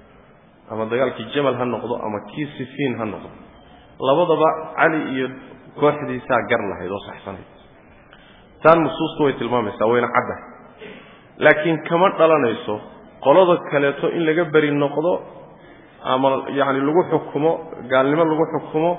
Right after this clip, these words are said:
ama lagu xadgudbo. Keliyata qoladaasina musiibeyn bay ahayd, laba ajir bay leeyihiin Cali iyo kooxdiisa. Qolada ka soo horjeeday oo dagaalkii Jamalna, ee, Caaisha iyo Zubayr iyo Talha iyo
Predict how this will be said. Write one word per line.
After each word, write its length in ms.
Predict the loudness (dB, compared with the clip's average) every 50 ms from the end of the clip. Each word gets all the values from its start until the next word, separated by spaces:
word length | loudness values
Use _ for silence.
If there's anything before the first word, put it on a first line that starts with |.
| -6 -16 -18 -20 -20 -20 -20 -20 -20 -20 -8
ama 340 | -2 0 0 2 2 2 2
lagu 240 | 2 0 0 0 0
xadgudbo. 720 | -2 0 -4 -4 -4 -4 -8 -8 -8 -8 -4 -4 -4 -4 -4 -8 -18 -20 -20 -20 -20 -10 -4
Keliyata 460 | -4 -2 0 2 0 0 0 0 -4
qoladaasina 600 | 0 2 2 4 6 4 4 2 0 -2 0 0
musiibeyn 640 | 0 0 -2 -4 -4 -6 -4 0 0 0 0 2
bay 120 | 2 0 2
ahayd, 160 | 2 0 0
laba 160 | 2 2 2
ajir 280 | 2 0 -2 -4 -8 -6
bay 140 | -4 -2 -2
leeyihiin 240 | -2 0 -2 -2 2
Cali 340 | 2 2 2 2 -4 -4 -6
iyo 100 | -6 -6 0
kooxdiisa. 440 | 0 0 0 0 -6 -12 -14 -14 -18 -20 -20 -20 -20 -20 -20 -20 -20 -20 -20 -20 -20 -2
Qolada 280 | 0 2 4 4 2 2
ka 140 | 0 -2 -6
soo 200 | -4 -2 -4 -2
horjeeday 580 | -2 -6 -8 -8 -4 -4 -4 -2 -2 -2 -2 0
oo 280 | -2 -2 -2 -2 -4 -2
dagaalkii 480 | -2 2 2 2 2 2 -2 -8 -10 -6 -2
Jamalna, 420 | 0 2 2 2 2 2 0 0 0 -4 -10 -16 -18 -20 -20 -20 -20 -20 -20 -10
ee, 200 | -4 0 0 0 2
Caaisha 500 | 2 2 2 2 0 -2 -2 0 0 0 0
iyo 260 | -2 -4 -2 -2 -4 -4 -6 -10 -16 -20 -20 -20 -20 -18 -16
Zubayr 460 | -14 -8 -2 2 2 4 4 2 0 -4 -6
iyo 280 | -8 -6 -6 -6 -6 -6 0
Talha 380 | 2 2 2 2 0 -2 -2 -2 -2 -2 -6
iyo 160 | -6 -6